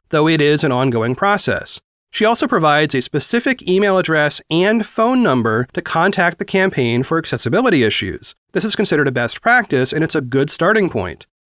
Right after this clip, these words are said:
While even that page itself has some accessibility problems, all of them stemming from the overall website template,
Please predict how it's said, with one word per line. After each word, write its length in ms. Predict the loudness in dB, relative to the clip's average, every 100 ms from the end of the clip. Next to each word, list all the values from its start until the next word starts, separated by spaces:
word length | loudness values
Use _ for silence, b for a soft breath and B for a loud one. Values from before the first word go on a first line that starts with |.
| _
While 180 | 0 0 0
even 480 | 0 0 2 0 0
that 320 | 0 0 -4
page 540 | -4 0 2 0 0
itself 640 | -2 -4 -2 0 2 2 0
has 220 | -2 0
some 220 | 0 -2
accessibility 560 | -2 -4 -4 -2 0 0
problems, 600 | 0 -2 -2 -2 -2 -4 -2
all 280 | 2 4
of 120 | 2 2
them 220 | 0 0
stemming 400 | 0 0 2 0
from 140 | 0
the 100 | 0
overall 500 | 0 0 0 0 0
website 520 | 0 0 0 0 0 0
template, 500 | -2 -2 0 -2